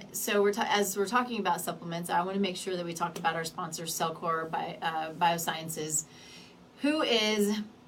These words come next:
just another company that I just love because they are, they are unique and, and, and super interesting about the way that they deliver their supplements, their, their nutrients to the cells.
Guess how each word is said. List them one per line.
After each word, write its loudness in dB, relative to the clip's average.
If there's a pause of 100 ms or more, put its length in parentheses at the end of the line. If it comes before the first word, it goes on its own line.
(580)
just 0
another 0
company -4
that -2
I 0
just -6 (180)
love -4 (180)
because 0
they 6 (140)
are, 4 (520)
they 2
are 2
unique 0 (400)
and, -2 (140)
and, -6 (300)
and -6 (600)
super -2
interesting -2
about -2
the -4
way 0
that -6
they 0 (360)
deliver 4
their 2
supplements, -4
their, 2
their 0
nutrients 2
to 0
the 2
cells. 0